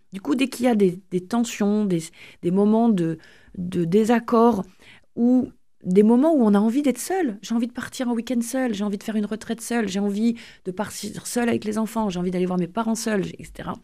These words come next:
L'autre peut s'affoler en disant : « Et moi alors là-dedans, mais tu peux pas faire ça, on doit tout le temps être à deux. » Et là, je dis : « Prenons le temps d'être seul aussi. Nous avons notre individualité. Être en couple, ce n'est pas nous gommer.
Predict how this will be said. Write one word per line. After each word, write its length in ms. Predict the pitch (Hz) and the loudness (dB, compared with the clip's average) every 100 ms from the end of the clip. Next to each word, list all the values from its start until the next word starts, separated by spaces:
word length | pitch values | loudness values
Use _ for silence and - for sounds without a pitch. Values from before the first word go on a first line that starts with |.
| _ _ - | _ _ -6
L'autre 280 | 226 262 - | -2 -2 -4
peut 140 | - | -8
s'affoler 400 | 202 214 - 202 | -4 -4 0 2
en 60 | 233 | 2
disant : « 180 | 202 202 - - - | 2 -2 -4 -12 -2
Et 180 | 226 226 | 4 6
moi 220 | 233 269 | 6 4
alors 220 | 254 240 220 | 2 2 2
là-dedans, 400 | 202 190 277 226 | -2 0 2 2
mais 120 | 175 | 0
tu 120 | - | -6
peux 80 | - | -8
pas 140 | 175 | -8
faire 180 | - - | -6 -8
ça, 320 | - 277 262 | -2 0 2
on 120 | 233 | 0
doit 120 | 175 165 | 0 -4
tout 120 | 196 | -6
le 40 | |
temps 100 | 196 | -4
être 200 | 190 - | -4 -2
à 60 | 202 | 0
deux. » 180 | 247 240 - - _ _ _ _ - | 0 -2 -12 -20 _ _ _ _ -8
Et 60 | 190 | -2
là, 180 | 185 185 | -2 -2
je 120 | 175 | -4
dis : « 340 | 170 185 185 - _ _ _ _ _ | -4 -4 -6 -12 _ _ _ _ _
Prenons 500 | - 262 247 247 247 | -8 -2 2 2 4
le 120 | 226 | 4
temps 420 | 202 - - 190 190 | 2 -4 -2 0 2
d'être 300 | 175 - 180 | -2 -4 -4
seul 380 | - - 196 | -4 -4 -2
aussi. 380 | 175 - - 180 | -4 -6 -6 -4
Nous 180 | 175 180 | -4 -2
avons 180 | 185 208 | -2 0
notre 300 | 185 - 196 | -2 -2 0
individualité. 960 | 220 220 214 196 214 202 196 202 208 - - | 2 2 2 4 2 2 -2 -2 -2 -4 -12
Être 240 | - 180 208 | -10 -2 0
en 80 | |
couple, 360 | 202 240 247 - | 0 -2 -6 -6
ce 140 | - 202 | -8 0
n'est 140 | 202 | 0
pas 200 | 202 208 | 0 0
nous 140 | 202 190 | 0 0
gommer. 420 | 175 214 202 | 2 2 2